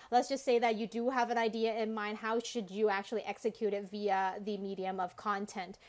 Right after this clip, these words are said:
What can you actually, uh, pay attention to? Or, um, potentially, how can you actually use content to attract your first lead or your first client? So that's an ebook that I have for free as well on my website. I welcome you all to check it out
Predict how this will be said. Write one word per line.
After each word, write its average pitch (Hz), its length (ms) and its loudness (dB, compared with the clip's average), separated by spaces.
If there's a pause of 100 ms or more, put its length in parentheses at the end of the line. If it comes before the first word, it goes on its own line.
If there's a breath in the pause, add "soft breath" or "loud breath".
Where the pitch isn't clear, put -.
(180 soft breath)
What 226 260 2
can 220 140 -2
you 214 80 2
actually, 214 640 0
uh, 196 160 2
pay 247 180 2
attention 294 600 -2
to? 220 340 2 (300 soft breath)
Or, 214 460 2
um, 208 320 -2
potentially, 233 560 0
how 214 220 0
can 220 180 -2
you 214 60 0
actually 214 300 0
use 208 280 -2
content 202 580 -4
to 214 120 -2
attract 208 520 -2
your 196 120 -2
first 208 380 -2
lead 202 280 -4
or 190 100 -2
your 185 120 -4
first 196 340 -6
client? 185 480 -8 (240 soft breath)
So 262 180 2
that's 320 220 8
an 349 80 0 (100)
ebook 269 440 0
that 226 200 6
I 220 160 2
have 226 220 2
for 240 160 -4
free 233 220 -2
as 220 140 2
well 220 120 2
on 214 200 2
my 202 120 4
website. 196 340 4
I 196 60 4
welcome 202 320 0
you 208 100 0
all 190 140 6
to 202 80 -4
check 202 300 -4
it 196 100 0
out 190 240 2